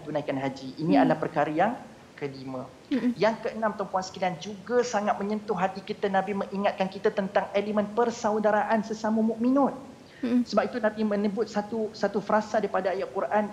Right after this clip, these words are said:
Speaker 1: "Innamal mu'minuna ikhwah," dalam khutbah baginda.
Speaker 2: Hmm.
Speaker 1: Nabi kata, "Sesungguhnya mukmin itu bersaudara."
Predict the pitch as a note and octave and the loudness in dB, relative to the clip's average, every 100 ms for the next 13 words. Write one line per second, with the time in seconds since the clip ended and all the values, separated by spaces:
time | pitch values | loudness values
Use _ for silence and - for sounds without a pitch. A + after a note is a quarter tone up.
0 | - A3+ G3+ G3 G3 G3 F3+ F3 F3 F#3+ | -2 0 0 2 2 2 0 0 -2 -4
1 | - G3+ B3+ B3 G3 F#3 F#3+ - G#3+ D#3+ | 0 2 4 6 4 4 2 2 4 4
2 | - F3 G#3 - - F3 D#3 D3+ D3 B2+ | 4 2 0 -2 -4 -2 0 0 -2 -8
3 | - - D4+ C#4 C4 A#3+ - - - - | -12 -8 0 4 4 2 -6 -20 -8 -2
4 | F3+ G3+ G#3 F3+ - - A3+ A#3 A3+ A3 | 0 2 0 -2 -4 -6 0 2 4 2
5 | A3+ A#3 A3+ A3+ A#3 A#3+ A#3+ A#3 A#3 A#3 | 0 0 -2 0 0 0 2 4 4 4